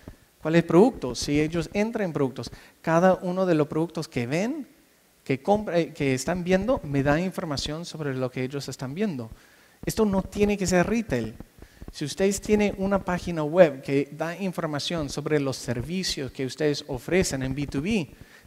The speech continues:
también, ¿qué está viendo el cliente cuando está navegando el sitio web? En B two B hasta incluso, como son tan pocos, deben saber nombre y apellido de cada persona que buscan. Yo les puedo lanzar un email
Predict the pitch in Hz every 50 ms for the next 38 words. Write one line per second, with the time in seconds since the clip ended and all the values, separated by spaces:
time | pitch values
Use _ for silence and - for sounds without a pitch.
0 | - - - 127 123 139 165 226 254 190 135 117 - - - - _ _ _ -
1 | 143 139 147 175 190 - - 190 180 - - 208 208 202 180 151 135 127 123 120
2 | 127 139 139 143 139 143 135 - 143 135 127 117 117 - 156 175 - - 127 123
3 | 131 135 - - 147 156 143 131 123 117 113 107 110 120 131 135 131 - - 123
4 | 113 - 131 135 165 220 240 175 120 - _ _ _ _ _ _ _ _ _ _
5 | _ _ _ _ _ _ _ _ _ _ _ _ _ _ _ _ - _ 151 147
6 | 147 165 180 - - 180 180 214 233 - 190 - - 175 175 175 202 226 196 143
7 | 143 123 - - 139 135 131 - - 180 165 - 180 180 170 202 208 233 233 190
8 | - - 156 151 180 202 208 185 - - 196 220 240 214 - - - 156 160 175
9 | 180 185 185 202 196 180 180 170 - 170 175 214 240 202 147 131 127 131 - -
10 | 151 156 - 175 170 - 190 180 180 165 190 190 240 262 - - 240 233 110 _
11 | _ _ _ _ _ _ - - _ _ - 185 220 254 240 247 - 208 214 214
12 | 202 165 147 139 - 180 190 190 180 175 196 240 226 156 127 123 127 175 233